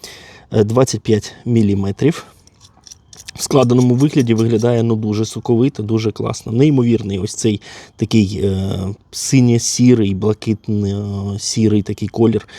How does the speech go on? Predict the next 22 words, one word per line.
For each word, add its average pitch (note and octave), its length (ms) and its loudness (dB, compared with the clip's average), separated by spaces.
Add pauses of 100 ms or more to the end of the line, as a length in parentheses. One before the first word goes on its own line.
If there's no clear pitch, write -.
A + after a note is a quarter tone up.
(280)
Плюсова C3 400 4
викрутка, A2 480 -2
на C#3 100 2
неї G#2 320 4
відразу G2+ 600 -4 (100)
вдягається G#2 560 -2
перехідник, D3 560 -2
потім G#2+ 360 -4
біта. F#3+ 380 0 (500)
Мінусова C3 640 2 (100)
викрутка, A2 680 -2 (140)
відкривашка A2 720 0
для G#2 360 0 (180)
пляшок, A2+ 540 0
відразу G2+ 440 -6 (480)
можу G#2 440 -6 (340)
спрятати, C3+ 680 -2 (480)
сховати. E3 680 0 (240)
Тут D#3+ 240 0
в B2 60 -2
нас A2 460 -2 (400)
ніж, A#2+ 420 2